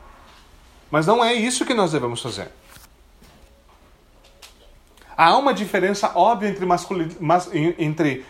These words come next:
piedade masculina e piedade feminina. Mas na igreja nós gostamos de exaltar a piedade feminina. É mais fácil de lidar com ela. Se um homem é como uma mulher na sua vida espiritual, é muito mais fácil pros outros manipularem ele.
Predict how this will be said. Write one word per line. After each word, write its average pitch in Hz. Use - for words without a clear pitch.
piedade 170
masculina 180
e 175
piedade 143
feminina. 107
Mas 151
na 185
igreja 202
nós 196
gostamos 214
de 143
exaltar 175
a 151
piedade 151
feminina. 160
É 160
mais 165
fácil 196
de 156
lidar 135
com 120
ela. 98
Se -
um 170
homem 214
é 190
como 202
uma 190
mulher 180
na 190
sua 170
vida 160
espiritual, 160
é 147
muito 196
mais 220
fácil 185
pros 185
outros 165
manipularem 170
ele. 90